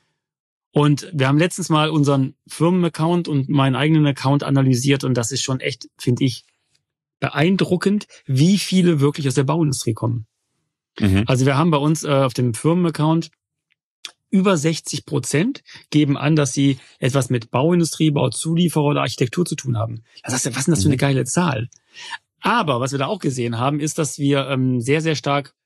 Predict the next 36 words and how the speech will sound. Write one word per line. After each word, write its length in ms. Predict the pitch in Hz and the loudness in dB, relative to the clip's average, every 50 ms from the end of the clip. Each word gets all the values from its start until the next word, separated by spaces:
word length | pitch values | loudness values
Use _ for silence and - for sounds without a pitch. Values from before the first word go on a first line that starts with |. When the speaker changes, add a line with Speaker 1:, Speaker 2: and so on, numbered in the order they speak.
| _ _ _ _ | _ _ _ _
Speaker 1:
im 140 | - 120 113 | -8 -6 -2
deutschsprachigen 720 | 113 123 135 151 - - - 151 156 151 160 160 165 156 | -2 0 -2 -2 -4 -6 -4 -4 -4 -2 -2 -4 -2 -4
Raum 260 | 139 147 156 165 170 | -4 -2 -2 -2 -2
sind 340 | 156 151 165 202 254 - - _ _ _ _ _ _ _ _ _ _ - - - - - _ _ | 0 0 -2 -2 -4 -8 -14 _ _ _ _ _ _ _ _ _ _ -20 -20 -20 -20 -20 _ _
und 140 | - 139 135 | 0 2 2
dass 120 | 143 139 | 2 2
wir 120 | - 151 | 2 2
noch 100 | 143 139 131 | 2 2 2
eine 200 | 139 139 135 131 | 2 2 4 4
Menge, 800 | 131 131 131 131 135 139 147 156 180 190 185 180 180 180 196 - _ _ _ _ _ | 4 4 4 4 4 4 4 2 2 2 2 2 0 -2 -6 -10 _ _ _ _ _
äh, 60 | - 139 | -6 -4
haben, 520 | 135 135 135 135 127 123 143 160 160 156 | -2 0 0 -2 0 0 0 0 0 0
was 140 | 143 131 - | -2 -2 -2
wir 60 | 147 | -2
im 80 | 135 147 | -2 -2
internationalen 480 | 156 151 143 123 110 123 120 117 113 | -2 -2 -4 -4 -4 -4 -4 -2 -2
Bereich 300 | 113 107 110 110 107 - | -2 -4 -4 -6 -6 -8
aufrollen 520 | 123 120 113 - - 110 113 110 107 107 107 | -8 -10 -10 -6 -2 -2 0 0 0 0 -2
können. 380 | - 113 113 110 104 104 - _ _ _ _ _ _ _ - | -2 -2 -4 -4 -4 -6 -10 _ _ _ _ _ _ _ -6
Das 240 | 101 101 101 95 101 | -2 0 2 2 4
Speaker 2:
Mhm. 40 | |
Speaker 1:
heißt, 140 | 135 139 131 | 2 2 2
wir 120 | 143 139 123 | 0 0 0
stellen 340 | - - 147 143 151 156 156 | 0 0 2 2 2 2 0
uns 180 | 151 147 135 | -2 -4 -2
da 160 | - 147 139 139 | -2 -2 0 0
jetzt 220 | 147 143 139 - | 0 0 -2 -2
so 60 | 139 | -2
ein 40 | 135 | -2
bisschen 300 | 127 135 - - 127 127 | -2 -2 -4 -4 -6 -6
um. 260 | - 156 143 139 123 | -2 0 0 2 2
Wir 140 | 110 107 107 | 2 0 0
werden 240 | 123 127 131 131 131 | 0 0 2 2 0
jetzt, 260 | 127 123 120 - - | 0 0 -2 -2 -6
ähm, 220 | 127 120 113 113 | -8 -6 -6 -8
zweisprachig, 1080 | 110 - - 123 127 147 151 - - - 139 139 143 139 135 - 143 139 135 131 - - | -8 -6 -2 0 0 0 0 -2 -4 -6 -4 -4 -4 -4 -2 -2 0 0 0 -2 -4 -8